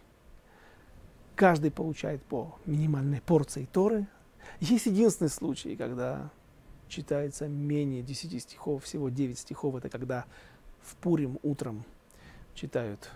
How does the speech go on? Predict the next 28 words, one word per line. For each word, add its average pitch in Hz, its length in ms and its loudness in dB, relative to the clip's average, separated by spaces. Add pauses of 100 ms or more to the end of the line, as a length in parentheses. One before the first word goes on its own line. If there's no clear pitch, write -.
э, 110 240 -6
отрывок, 117 640 -6 (240)
соответствующий - 640 -4
Пуриму, 226 460 6
он 143 80 -4
там - 180 -2
как - 140 -6
раз - 180 -2
об - 160 -4
Амалеке. 143 640 -2 (540)
И 196 100 0
нет 208 240 6
смысла 175 540 4
переходить 156 500 -2
в - 40 -10
следующую 147 460 -2
главу, 165 360 2
захватывать 151 500 0
еще 156 260 -4
оттуда 147 220 0
еще 143 220 0
один 139 220 0
стишок, - 520 2
стих, - 340 0 (320)
для 165 140 6
того, 165 280 6
чтобы 151 280 -2
добавить 143 640 0